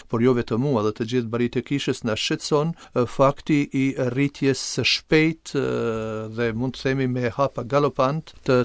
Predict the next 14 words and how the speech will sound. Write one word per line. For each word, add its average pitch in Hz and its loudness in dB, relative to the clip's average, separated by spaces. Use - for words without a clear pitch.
të 123 2
disa 143 2
problemeve 123 2
të 117 -2
cilat, 120 -2
e, 113 -2
në 113 -2
përgjithësi 120 -2
janë 120 -2
duke 120 -2
u 107 -8
përhapur 113 -4
në 107 -4
botë. 143 0